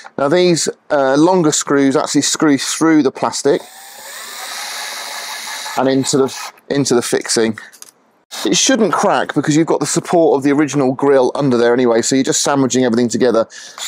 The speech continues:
Uh, there we go. And we have got our snow cowl in place. I think that looks really good.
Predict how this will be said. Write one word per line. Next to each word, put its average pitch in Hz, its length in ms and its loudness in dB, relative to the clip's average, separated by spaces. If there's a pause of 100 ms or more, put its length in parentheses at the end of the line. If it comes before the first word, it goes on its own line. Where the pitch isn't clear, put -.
(120)
Uh, 117 340 0 (2000)
there 180 140 4
we 185 100 4
go. 254 280 4 (1300)
And 156 160 0
we 165 80 2
have 156 160 0
got 170 160 2
our 165 360 2 (200)
snow 185 320 2
cowl 196 240 2
in 196 80 2
place. 220 420 2
I - 40 -8
think 151 120 0
that 131 60 2
looks 139 160 0
really 165 180 2
good. 285 260 2